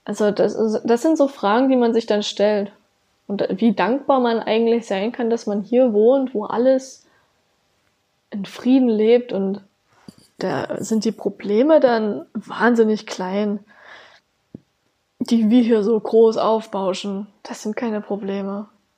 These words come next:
Das ist Luxus, dass wir uns über solche Dinge aufregen können. Also das wird einem dann wirklich richtig bewusst, wenn man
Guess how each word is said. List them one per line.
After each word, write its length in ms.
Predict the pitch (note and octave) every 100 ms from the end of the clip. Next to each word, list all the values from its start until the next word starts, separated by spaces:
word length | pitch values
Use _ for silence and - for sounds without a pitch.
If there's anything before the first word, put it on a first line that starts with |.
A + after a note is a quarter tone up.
| _ _ _ _ _ _ _ -
Das 160 | G3+ G#3+
ist 160 | -
Luxus, 400 | A#3+ D4+ - C#4
dass 160 | A#3+ A#3+
wir 80 | A3+
uns 120 | A3+
über 260 | G#3 F#3+ - _ _ -
solche 520 | F#3+ G#3+ C4+ C#4+ C4
Dinge 300 | A#3+ A#3 -
aufregen 640 | - C#4 - F#3+ F#3+ F#3+
können. 300 | - G3 G#3 _ _ - - _ _ _ _ _ _ _ _ _ _ _ _ _ -
Also 160 | F#3
das 340 | F#3 G#3+ - A3
wird 140 | B3+
einem 180 | A#3+ A#3+
dann 260 | A3 A3+
wirklich 600 | A#3 A#3+ A#3+ A#3+ - - - _ -
richtig 360 | A#3+ A#3+ A#3+ -
bewusst, 600 | A3 A#3 B3+ - - - -
wenn 100 | G3+
man 400 | G3 F#3+ G3+